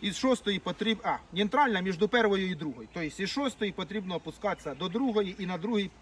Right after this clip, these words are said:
ловить уже нейтральну. Що тут, що тут. Охолодження, що тут повітряне, що тут повітряне. Тобто немає в нас, е, е, цього водяного охолодження.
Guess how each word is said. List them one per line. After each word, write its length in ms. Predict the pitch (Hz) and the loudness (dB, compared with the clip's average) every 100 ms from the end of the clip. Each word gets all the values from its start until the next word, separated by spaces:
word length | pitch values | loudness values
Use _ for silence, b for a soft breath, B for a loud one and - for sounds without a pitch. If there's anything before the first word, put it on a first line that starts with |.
| - | -12
ловить 360 | 147 175 196 160 | -6 0 0 -2
уже 200 | 151 175 | -4 -4
нейтральну. 480 | 165 151 135 98 92 B B B B - | -4 -6 -6 -6 -14 B B B B -8
Що 140 | 196 | -4
тут, 200 | 196 240 | -2 -2
що 120 | - | -2
тут. 200 | 190 143 | -6 -6
Охолодження, 760 | 190 190 269 269 165 160 143 117 - - | -4 0 4 4 2 -4 -6 -10 -16 -10
що 140 | - 233 | -4 2
тут 220 | 294 226 | 2 2
повітряне, 580 | 247 233 208 196 175 170 - - | 0 0 -2 -4 -4 -8 -14 -10
що 200 | - 247 | -2 0
тут 220 | - 226 | 0 -2
повітряне. 520 | - 160 151 - 135 123 | -4 -4 -4 -8 -12 -10
Тобто 220 | 190 165 - | -6 -6 -6
немає 400 | 165 190 202 170 | -8 -2 -2 -2
в 40 | 151 | -2
нас, 320 | 156 147 - | -2 -4 -6
е, 200 | 143 143 B B B B - | -8 -8 B B B B -10
е, 240 | 131 135 - | -8 -8 -6
цього 180 | 156 151 | -4 -2
водяного 460 | 180 185 180 160 | -2 -2 -2 -2
охолодження. 680 | 160 208 240 226 196 175 | -2 -2 -2 -2 -4 -8